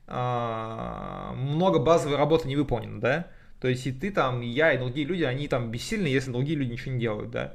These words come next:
Можно, конечно, там попытаться натянуть сову на глобус, но, скорее всего, это не будет работать. Короче, я просто часто вижу, что ищут продавца сильного, потому что всё не настроено. Нет, нет процесса, нет,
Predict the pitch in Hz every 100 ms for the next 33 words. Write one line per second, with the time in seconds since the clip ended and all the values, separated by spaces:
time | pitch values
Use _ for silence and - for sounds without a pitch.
0 | - - - 165 170 143 127 120 123 123
1 | 107 107 - - - 123 - 117 - 131
2 | 127 123 113 117 131 202 131 120 123 120
3 | 113 - 143 139 127 117 120 123 127 113
4 | 113 - - - - - - 143 156 -
5 | 160 143 135 135 147 185 185 202 - 160
6 | 151 131 147 147 143 135 135 226 254 -
7 | 135 113 127 135 151 135 131 147 135 131
8 | 170 147 110 110 135 160 156 165 - 123
9 | 156 143 127 131